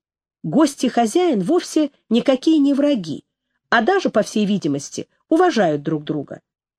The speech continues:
Наблюдал он еще долго, пока они о чем-то потом беседовали. Но раз уж он установил главное,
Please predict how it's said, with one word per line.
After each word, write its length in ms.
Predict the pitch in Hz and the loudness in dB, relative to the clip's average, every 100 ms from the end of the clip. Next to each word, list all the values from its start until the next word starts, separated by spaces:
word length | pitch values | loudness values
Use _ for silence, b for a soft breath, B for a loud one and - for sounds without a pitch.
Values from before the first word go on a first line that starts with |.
| _ b b b | _ b b b
Наблюдал 520 | - 262 277 349 370 339 | 2 4 4 4 2 2
он 120 | 311 | 2
еще 260 | 302 - | 0 0
долго, 480 | 254 349 359 214 - | 2 4 2 0 -2
пока 280 | - 190 262 | -4 0 0
они 160 | 254 240 | 2 0
о 60 | |
чем-то 320 | 226 269 240 | 2 0 2
потом 300 | 226 220 254 | 0 2 2
беседовали. 760 | 220 262 - 196 143 175 107 - _ _ _ _ _ _ _ _ _ _ - | 0 -2 -2 -2 -2 -6 -10 -12 _ _ _ _ _ _ _ _ _ _ -4
Но 200 | 147 180 | 2 4
раз 300 | 226 214 180 | 2 0 -2
уж 180 | - | 0
он 200 | 220 214 - | 2 2 0
установил 680 | 196 - 165 160 175 226 | -4 -2 -2 0 0 0
главное, 760 | 175 170 202 359 311 180 127 - | 0 0 2 2 0 -2 -6 -14